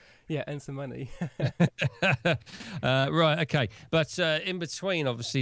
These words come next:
Speaker 2: a bit of babysitting, which you've been doing over the summer holidays. You,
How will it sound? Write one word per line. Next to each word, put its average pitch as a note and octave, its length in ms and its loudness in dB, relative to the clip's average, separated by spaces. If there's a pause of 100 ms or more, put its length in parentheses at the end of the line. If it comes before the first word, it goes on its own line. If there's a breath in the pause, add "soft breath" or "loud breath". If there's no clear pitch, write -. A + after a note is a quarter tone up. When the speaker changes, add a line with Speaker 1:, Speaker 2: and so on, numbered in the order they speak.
(100)
Speaker 2:
a D3 120 2
bit C3+ 140 2
of A#2 80 2
babysitting, A#2+ 600 4
which B2 200 0
you've A#2 100 -2
been A2+ 140 8
doing A#2 160 8
over A#2 100 6
the A2 100 2
summer A2+ 240 4
holidays. A2 680 4
You, C#3 100 8